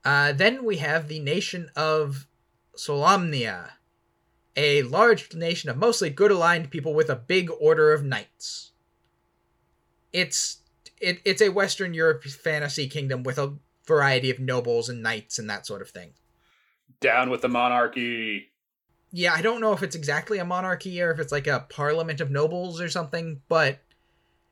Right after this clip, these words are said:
Speaker 1: it's very much a generic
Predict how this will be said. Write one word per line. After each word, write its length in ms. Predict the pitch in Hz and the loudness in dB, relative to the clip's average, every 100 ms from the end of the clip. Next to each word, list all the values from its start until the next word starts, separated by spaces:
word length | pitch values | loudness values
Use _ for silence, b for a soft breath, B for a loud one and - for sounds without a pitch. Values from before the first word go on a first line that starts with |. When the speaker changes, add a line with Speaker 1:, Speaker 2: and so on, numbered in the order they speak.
| _ _ _ | _ _ _
Speaker 1:
it's 500 | 202 202 - - - _ _ _ _ | 2 2 0 -8 -10 _ _ _ _
very 320 | 190 202 208 185 | 2 6 6 6
much 540 | 180 170 - - - - | 4 4 2 -8 -10 -2
a 720 | 156 160 156 156 151 147 147 | 4 6 6 4 -2 -4 -4
generic 720 | 135 147 143 147 143 135 _ | -4 -2 0 2 2 0 _